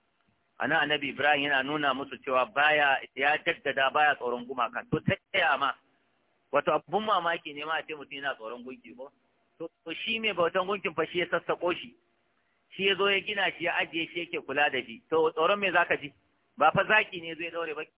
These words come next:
Kila da zaki ya daure ma sai ka ji tsoron zakin ko? Amma gunki ne wanda baya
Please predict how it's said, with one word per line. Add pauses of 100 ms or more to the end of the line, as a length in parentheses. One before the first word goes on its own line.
(100)
Kila
da
zaki
ya
daure
ma
sai
ka
ji
tsoron
zakin
ko? (440)
Amma
gunki
ne
wanda
baya